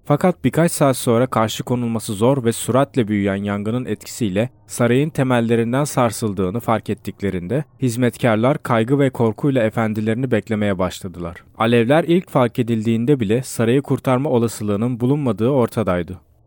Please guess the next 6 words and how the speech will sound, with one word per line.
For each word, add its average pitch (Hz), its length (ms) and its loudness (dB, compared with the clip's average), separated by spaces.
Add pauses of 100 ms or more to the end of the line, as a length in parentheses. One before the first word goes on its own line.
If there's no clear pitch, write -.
Afallayan 131 580 2
komşular 123 540 0
hayretler 123 520 0
içinde 139 320 -2
yangını 123 400 2
izliyorlardı. 92 800 0